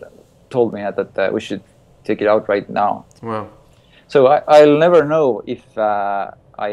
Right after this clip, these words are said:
Speaker 1: had a chance to cure myself, actually.
Speaker 2: Yeah.
Speaker 1: Um, but, uh, I totally had an option to stay alive. And, uh, uh, without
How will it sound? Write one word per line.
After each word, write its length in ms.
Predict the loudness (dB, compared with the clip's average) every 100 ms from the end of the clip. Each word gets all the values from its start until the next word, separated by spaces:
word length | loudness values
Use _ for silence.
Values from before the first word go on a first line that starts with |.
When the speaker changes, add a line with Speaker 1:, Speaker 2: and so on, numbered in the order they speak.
| -6
Speaker 1:
had 160 | -2 -2
a 160 | -4 -8 _ _
chance 400 | -8 -6 -6 -10
to 340 | -12 -10 -10 -12 -8
cure 300 | -2 0 0
myself, 420 | -4 -6 -4 -2
actually. 400 | -4 -4 -8 -8 -10
Speaker 2:
Yeah. 200 | -16 -16 -16 _ _ _ -6
Speaker 1:
Um, 580 | -2 0 0 -4 -8 -18 -4
but, 240 | -2 -2 -8 -4
uh, 60 | -2 0 0
I 300 | 0 0 0 -4
totally 340 | 0 2 4 2
had 180 | -2 -2
an 40 |
option 420 | -4 -6 -14 -14 -12
to 220 | -10 -10
stay 220 | -4 -2
alive. 420 | 0 0 -2 -6 -14 _ _ _ -14
And, 360 | -10 -8 -6
uh, 160 | -4 -4 -8 _ _ _ _ _ _ _ -6
uh, 300 | -4 -2 0
without 440 | 0 2 2 -2